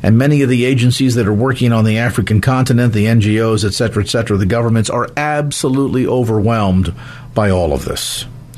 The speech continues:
Into this picture steps an organization like Cross International that already has contacts and partnerships, literally boots on ground, in some of these key countries that we've discussed, Malawi,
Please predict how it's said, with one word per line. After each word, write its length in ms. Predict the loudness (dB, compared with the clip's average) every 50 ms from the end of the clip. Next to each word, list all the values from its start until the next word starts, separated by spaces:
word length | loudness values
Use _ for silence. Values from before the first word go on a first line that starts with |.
| -14 -12 -12 -12 -12 -14 -6 -2
Into 240 | 0 2 2 2 2
this 180 | 2 0 -2 -2
picture 400 | -2 -2 -2 -2 -2 -2 -4 -4
steps 340 | -2 -2 -2 -2 -2 -2 0
an 80 | 0
organization 680 | 0 2 2 2 0 0 0 0 0 -2 -2 0 0 0
like 180 | 0 0 -2 -2
Cross 360 | -2 -2 0 0 0 0 0
International 720 | 0 0 0 0 0 0 -2 -2 -2 -2 -2 -2 -2 -4 -6 -10 -12 -12 -6 -4
that 120 | -2 -2 0
already 380 | 0 0 0 0 0 0 0
has 240 | 0 0 -2 -4 -4
contacts 880 | -6 -4 -4 -2 -2 -2 -2 -2 -2 -2 -4 -6 -6 -8 -10 -10 -12 -12 -16 -20 -20 -20 -20 -10 -4
and 200 | -2 -2 -2 -2
partnerships, 960 | -2 -2 -2 -2 -2 -2 -2 -2 -2 -2 -4 -4 -4 -6 -8 -8 -8 -10 -12 -14 -18 -20 -20 -20 -20 -20 -8 -4
literally 400 | -2 0 0 2 0 0 0 0
boots 480 | -2 -2 -2 0 0 0 0 0 -2 -4
on 220 | -4 0 0 0
ground, 520 | 0 0 0 0 0 0 0 0 -2 -2 -4 -8 -12 -18 -18 -18 -18 -8 -4 -2
in 180 | 0 0 0
some 300 | -2 -2 -2 -2 -2 0
of 60 | 0
these 260 | 0 0 0 -2 -2 -4
key 220 | -2 -2 -2 -2
countries 500 | 0 0 0 0 2 2 0 0 0 0
that 80 | 0 0
we've 220 | 2 2 0 0
discussed, 440 | 0 -2 -2 -2 -2 -2 -2 -2 0
Malawi, 500 | 0 0 0 0 0 0 0 0 0